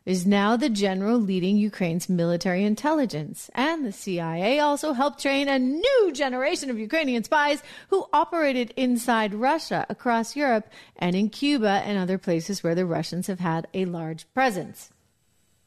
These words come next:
Straight from the New York Times article. I encourage you to go read this thing 'cause it's pretty darn fascinating. So now we know, okay,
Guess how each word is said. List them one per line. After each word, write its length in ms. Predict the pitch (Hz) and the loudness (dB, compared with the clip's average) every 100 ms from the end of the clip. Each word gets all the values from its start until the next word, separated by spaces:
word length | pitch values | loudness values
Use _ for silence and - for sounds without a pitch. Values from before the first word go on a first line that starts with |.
| _ _ _ _ _ | _ _ _ _ _
Straight 220 | - 269 | 0 0
from 120 | 247 240 | 2 2
the 60 | |
New 80 | 226 | 2
York 160 | 233 220 | 2 0
Times 240 | 254 196 | 0 2
article. 380 | 151 143 - - _ _ _ _ - _ _ _ _ - | 0 -4 -10 -16 _ _ _ _ -20 _ _ _ _ -4
I 140 | 190 | 0
encourage 460 | 254 247 277 254 214 | 0 0 0 0 0
you 100 | 214 | 0
to 60 | |
go 140 | 208 196 | 2 2
read 220 | 233 190 | 0 -2
this 160 | 147 | -4
thing 200 | - 151 | -8 -10
'cause 120 | 143 170 | -6 -8
it's 100 | 180 | -6
pretty 240 | 254 214 | -4 -2
darn 200 | 196 185 | -2 -2
fascinating. 600 | 180 202 175 143 143 - - _ _ _ _ | -2 -4 -4 -10 -10 -14 -18 _ _ _ _
So 140 | - 214 | -2 2
now 200 | 226 254 | 4 4
we 140 | 277 | 2
know, 420 | 202 170 170 208 - | 0 0 -4 -6 -4
okay, 340 | 202 196 147 | -2 0 -2